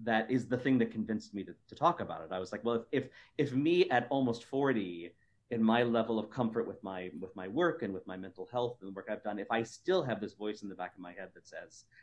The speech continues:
'I'm gonna damage something about <laughs> how people perceive me or my career by talking about how I've kept myself healthy,' that's reason enough to have the conversation." I think that there are two issues in talking about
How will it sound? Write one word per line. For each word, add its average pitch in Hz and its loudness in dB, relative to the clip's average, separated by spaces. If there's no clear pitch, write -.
'I'm 120 -2
gonna 107 -2
damage 113 -2
something 92 -12
about 95 -8
<laughs> - -4
how 120 2
people 110 -2
perceive 135 -4
me 127 2
or 101 -8
my 95 -8
career 98 -6
by 98 -4
talking 110 -4
about 92 -6
how 117 0
I've 107 0
kept - -6
myself 107 -4
healthy,' 104 -6
that's 113 0
reason 98 -2
enough 85 -10
to - -14
have - -12
the - -20
conversation." - -18
I 131 2
think 208 -2
that 151 0
there 135 4
are 127 0
two 208 -2
issues 107 -4
in 110 -6
talking 110 -4
about 107 -6